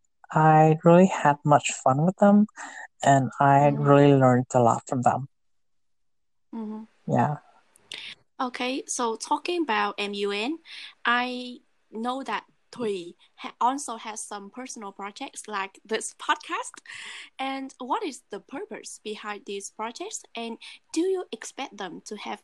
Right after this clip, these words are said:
Speaker 2: good influence on others people on the first hand?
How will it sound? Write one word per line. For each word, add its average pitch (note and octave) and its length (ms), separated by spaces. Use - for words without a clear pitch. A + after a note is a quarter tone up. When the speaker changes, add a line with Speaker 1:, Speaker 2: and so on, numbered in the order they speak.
Speaker 2:
good A#3+ 240
influence A3 580
on G3 440
others G#3+ 440
people A3 440
on G#3+ 120
the G3+ 80
first - 300
hand? E3+ 260